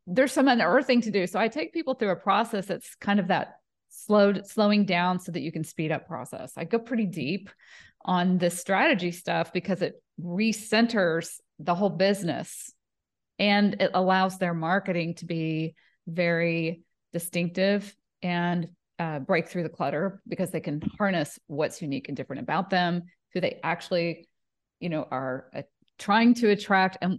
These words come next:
and then really it's about listening to what their audience is actually wanting within that you know, that overlapping,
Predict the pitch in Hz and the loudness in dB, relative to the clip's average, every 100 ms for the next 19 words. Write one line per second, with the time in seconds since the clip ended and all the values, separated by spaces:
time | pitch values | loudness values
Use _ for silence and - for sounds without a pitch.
0 | - 185 190 180 180 202 233 226 196 185 | -4 0 2 2 2 4 6 6 4 2
1 | - - 180 120 185 320 202 123 151 - | -4 -4 -2 0 0 0 -2 -2 -4 -6
2 | 175 180 175 170 156 160 180 170 175 175 | -2 -2 0 0 0 0 0 0 -4 -4
3 | 170 175 160 160 196 180 147 175 180 190 | -4 -2 0 2 4 2 0 -2 0 0
4 | 180 165 151 - _ _ _ _ 185 175 | 2 0 -2 -6 _ _ _ _ -4 -2
5 | 175 - 190 190 185 170 160 170 190 196 | 0 2 2 2 2 2 0 2 2 0
6 | 190 170 170 | 0 0 -4